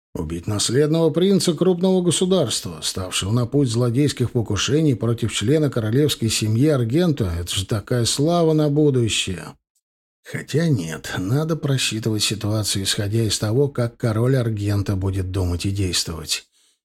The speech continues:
И первый же вопрос, а захочет ли он вообще убивать Хиндо, эту гадюку, что может, оставшись в живых, ужалить снова в любой момент. И вот у меня сразу же возникли огромные сомнения по этому поводу.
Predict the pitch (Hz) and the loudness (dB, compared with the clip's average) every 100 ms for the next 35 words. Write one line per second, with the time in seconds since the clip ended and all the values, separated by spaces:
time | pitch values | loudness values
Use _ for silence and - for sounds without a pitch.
0 | - 90 156 190 208 180 190 185 170 175 | -12 -4 0 2 2 4 4 2 2 2
1 | 175 123 110 107 110 139 139 127 120 139 | 2 2 0 -2 0 2 2 0 0 2
2 | 131 131 117 - 156 185 143 143 143 117 | 4 2 0 0 2 4 4 4 4 0
3 | - 131 131 131 120 95 90 104 117 113 | 0 2 2 2 2 0 -2 0 0 2
4 | 147 135 101 - 120 131 117 98 101 - | 2 2 -2 0 2 2 0 -4 -4 -2
5 | 123 - 104 104 110 113 117 160 151 - | 0 0 0 0 0 2 2 2 0 -10
6 | - - - 120 123 156 151 143 - 165 | -20 -20 -4 0 2 2 4 2 2 2
7 | 175 165 143 147 147 151 151 151 147 92 | 4 4 4 2 4 4 4 4 2 0
8 | - - _ _ _ _ _ _ _ - | -6 -16 _ _ _ _ _ _ _ -8
9 | 110 175 208 220 214 - 135 151 180 180 | -4 0 2 2 2 2 2 2 2 2
10 | 185 170 120 139 151 151 135 123 143 151 | 2 2 2 2 2 0 0 0 2 2
11 | 143 151 147 135 135 143 131 117 104 110 | 2 2 4 6 6 6 4 2 0 0
12 | 139 143 135 131 135 127 113 107 | 2 2 2 2 4 2 2 0